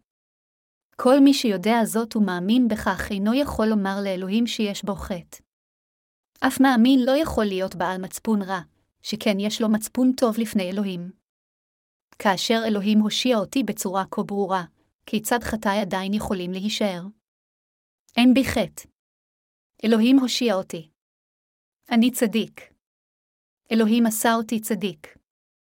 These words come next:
הוא הפך אותי לילדו של אלוהים. התנ"ך אומר, "המקבלים אותו המאמינים בשמו נתנאו זלמו להיות בנים לאלוהים", יוחנן אחת ושתים עשרה דקות, והוא גם אומר, "כי בלבבו יאמין האדם והייתה לו לצדקה,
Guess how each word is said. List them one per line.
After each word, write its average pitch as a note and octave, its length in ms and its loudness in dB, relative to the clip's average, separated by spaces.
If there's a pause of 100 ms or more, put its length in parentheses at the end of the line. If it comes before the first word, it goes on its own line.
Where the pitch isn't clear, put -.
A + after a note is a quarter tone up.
(460)
הוא B3 140 2
הפך B3+ 300 -2
אותי B3 260 -4
לילדו G3+ 460 -4
של G#3 180 -6
אלוהים. F#3 480 -8 (1040)
התנ"ך A3 480 2
אומר, G#3 300 4 (400)
"המקבלים G#3 560 0
אותו G#3+ 240 -2
המאמינים G3+ 580 -2
בשמו G#3+ 300 0
נתנאו G3 500 -2
זלמו G3 320 -4
להיות F#3+ 340 -6
בנים F#3+ 280 -4
לאלוהים", G3 640 -2 (320)
יוחנן A3+ 480 0
אחת A3 360 -4
ושתים A#3+ 380 -2
עשרה G#3 280 -4
דקות, G#3+ 480 -6 (380)
והוא G3 220 -2
גם G3+ 200 0
אומר, G#3 320 2 (480)
"כי B3 200 2
בלבבו G3+ 400 0
יאמין G3 420 -2
האדם F#3+ 540 -2
והייתה F#3+ 420 -2
לו A#3 180 0
לצדקה, C4 540 -4